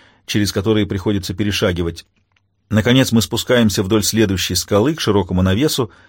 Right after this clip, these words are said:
который служит убежищем. Наш вожатый отмечает пальцем первых шестерых. Мы раздеваемся и сваливаем в кучу грязное бельё.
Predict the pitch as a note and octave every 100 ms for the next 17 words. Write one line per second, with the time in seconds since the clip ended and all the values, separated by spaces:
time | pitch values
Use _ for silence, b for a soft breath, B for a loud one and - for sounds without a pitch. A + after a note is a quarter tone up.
0 | b - F#2+ G2+ F2+ B2+ A2+ A2+ G2 D2+
1 | C2 - - - _ _ _ _ _ _
2 | - A2 G#2+ G#2 A#2+ A#2 A2+ G2+ G2+ G#2+
3 | A#2 G#2 F2+ A2 G2+ - F#2 F2 G#2 F2
4 | D#2+ - F2 F#2 C3 D3+ - b b b
5 | b b b b G2 A2 D#2 E2+ C3 D#3
6 | C3 A2+ - G2 G2 A#2 A2+ G2 F#2+ F2+
7 | - B2 - F#2+ G2 E2+ F2+ F2 F#2 C3